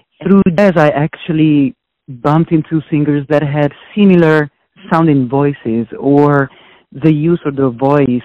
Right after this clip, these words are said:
was a lot more gentler than, uh, the usual pop belting. And, um, and that attracted me.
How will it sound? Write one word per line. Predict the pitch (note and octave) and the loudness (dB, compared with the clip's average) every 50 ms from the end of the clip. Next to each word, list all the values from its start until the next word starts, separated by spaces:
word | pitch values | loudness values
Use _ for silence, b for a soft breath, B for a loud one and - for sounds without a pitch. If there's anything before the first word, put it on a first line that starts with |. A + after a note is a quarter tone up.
| - - - | -8 -14 -10
was | A2+ B2+ B2+ A#2+ B2 | -6 -6 -6 -4 -4
a | C3 | -4
lot | B2+ C3+ C3+ - - _ _ _ - | -4 -2 -4 -4 -4 _ _ _ -6
more | C#3+ C#3+ C#3 C3+ B2+ | -4 -4 -2 -2 -2
gentler | A#2+ D#3 D#3+ D#3 D3+ C3 A#2 A#2+ A#2 A2+ A2+ - B2+ A#2+ | 0 0 0 0 0 -2 -2 -2 -2 -2 -4 -6 -8 -6
than, | C3+ C3 B2+ B2 B2+ B2 B2 B2+ | -4 -2 -2 0 0 0 0 0
uh, | A#2+ A#2+ A#2+ D3+ | 0 -2 -2 -4
the | D3 C3+ | -6 -6
usual | C3 C#3+ D3 D3+ C3+ C#3 C3 B2+ - - | -2 -2 -2 -2 -2 -2 -4 -4 -6 -6
pop | - C#3 B2 - _ - | -4 -6 -6 -6 _ -14
belting. | C#3 A#2+ D3 C#3 C3+ C3+ - - B2 A#2 A2+ A2 A2 B2 - b b b b b b b b b b b b b _ _ - | -6 -2 -2 -2 -2 -4 -8 -8 -6 -4 -4 -4 -6 -10 -14 b b b b b b b b b b b b b _ _ 0
And, | - F#3 F#3 F#3+ F#3 E3+ - | 2 4 4 4 4 2 2
um, | F#3 F3 F3 E3+ - - | 2 2 2 0 -2 0
and | E3+ F3 F3 | 0 2 2
that | A3+ A3+ | 2 2
attracted | G3+ F#3+ - G3 F#3+ G#3 - - C#3+ | 0 0 0 0 -2 -2 -2 -4 -4
me. | C3+ C3 B2 B2 A#2+ - | -4 -2 -2 -2 -4 -4